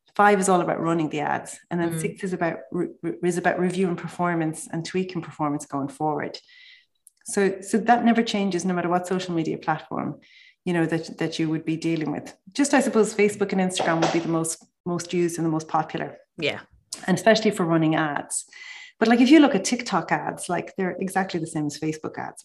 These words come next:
Speaker 1: more or less, you know.
Speaker 2: Yeah.
Speaker 1: And LinkedIn isn't a, isn't a million miles away either. Do you know, you know, once you know how to use one, you'll, you'll figure the rest of everything out.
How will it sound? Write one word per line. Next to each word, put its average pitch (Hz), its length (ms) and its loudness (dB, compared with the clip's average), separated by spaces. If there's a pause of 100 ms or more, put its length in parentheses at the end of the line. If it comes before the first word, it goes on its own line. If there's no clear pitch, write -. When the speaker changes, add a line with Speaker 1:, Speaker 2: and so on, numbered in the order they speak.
Speaker 1:
more 156 280 0
or 151 100 0
less, - 360 -10
you 165 80 0
know. 160 240 0 (160)
Speaker 2:
Yeah. - 160 2
Speaker 1:
And 302 80 12
LinkedIn 311 400 8
isn't 196 240 0
a, 165 120 -6 (120)
isn't 180 320 2
a 175 40 0
million 170 300 2
miles 156 380 0
away 87 300 -4
either. - 360 -6 (200)
Do - 120 -6
you 170 40 -2
know, 165 180 0
you 156 280 0
know, 170 120 4
once 294 320 8
you 254 60 10
know 208 100 8
how 196 140 2
to 190 160 -4
use 165 280 -2
one, 160 360 -2 (100)
you'll, 170 160 -4
you'll 165 220 -2
figure 160 260 -4
the - 80 -6
rest - 300 -10
of - 120 -18
everything 156 300 -4
out. - 260 -4